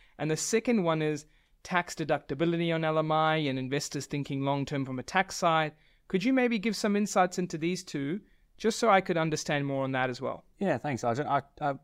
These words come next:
Speaker 2: I really can't steer down the path of the tax side of things 'cause, again, I'm not licensed to provide tax advice. But, um, from a refund point of view, there are lenders that will essentially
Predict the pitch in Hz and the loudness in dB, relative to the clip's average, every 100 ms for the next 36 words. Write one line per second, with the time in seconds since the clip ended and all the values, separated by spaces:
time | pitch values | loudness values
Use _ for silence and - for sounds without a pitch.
0 | - 139 156 165 - 151 123 - - 139 | -8 0 2 2 0 0 0 -2 -4 -2
1 | 123 117 117 110 - 117 110 117 117 113 | 0 0 0 -2 -2 -2 -2 -6 -8 -8
2 | - 120 - - 127 - 160 220 - - | -4 -6 -4 0 0 -2 -4 -4 -6 -2
3 | 117 101 - 113 120 120 120 117 117 - | -2 -2 -6 -4 -2 -2 -4 -4 -4 -6
4 | 120 120 - 120 - 120 110 117 113 - | -6 -6 -6 -10 -6 -4 0 0 -2 -6
5 | 123 - 117 123 151 202 - - 120 - | -8 -8 -6 0 0 0 -2 0 0 -2
6 | - - - 135 127 135 - 175 196 170 | -20 -20 -4 2 2 0 -4 -2 0 0
7 | 123 135 131 143 156 - 135 147 170 160 | 0 -4 -2 0 -2 0 2 2 0 -4
8 | - 123 110 110 110 165 143 123 135 127 | -4 -2 -2 -2 -4 -2 -2 0 2 0
9 | 127 127 123 117 120 113 120 117 - 120 | 0 -2 -2 -2 -4 -4 -4 -6 -6 -6
10 | - 120 117 | -6 -6 -8